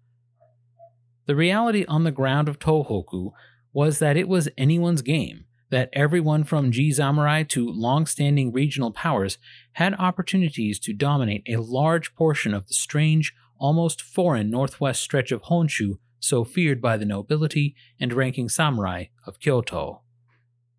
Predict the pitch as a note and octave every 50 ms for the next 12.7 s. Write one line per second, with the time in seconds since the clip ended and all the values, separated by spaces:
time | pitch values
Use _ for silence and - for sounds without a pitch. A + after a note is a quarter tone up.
0 | _ _ _ _ _ _ _ _ _ _ _ _ _ _ _ _ _ _ _ C#3+
1 | D3 F#3 A3 A#3 G#3+ F#3+ G3+ F#3+ - - - D3 D#3+ F3 F#3+ F3+ - - - -
2 | - B2+ A#2+ A#2 A#2+ C3+ C#3+ - - C#3 - - - C3+ D3 E3 D#3+ B2 - -
3 | - - A2+ F#2+ G2 F#2+ G2 G2+ - - A2+ G#2+ A2+ A2 - C3+ C3+ C#3+ - -
4 | - - C#3+ C3+ - - C3+ A2+ G#2+ - C3+ C#3 D3+ D#3 D3 - - C3+ C3+ C#3
5 | C3 - - _ _ _ _ - D#3+ C#3+ E3 D#3 D3+ D3 - - F#2+ E2 D2+ -
6 | - G#2+ F#2 D#2 C2 A1+ - - - - _ _ _ _ _ _ _ _ _ _
7 | _ _ _ _ _ _ _ _ _ _ _ _ _ _ _ _ _ _ _ _
8 | _ _ _ _ _ _ _ _ _ _ _ _ _ _ _ _ _ _ _ _
9 | _ _ _ _ _ _ _ _ _ _ - - G3 G#3+ A#3+ A#3+ G#3+ F#3+ D3 E3+
10 | D#3+ D#3+ E3+ - - D3 B2+ - A#2+ A#2+ A2 - - C#3+ C3+ C3+ C3 B2 A#2+ A2+
11 | A2+ A#2 A2 A2 A2+ B2 B2 - - A2 G#2 G#2 G2+ G2+ C3 D3 C#3+ - - C#3
12 | A#2+ - - A2+ G#2 G2+ G#2+ C3+ D#3 D3 - - C#3 B2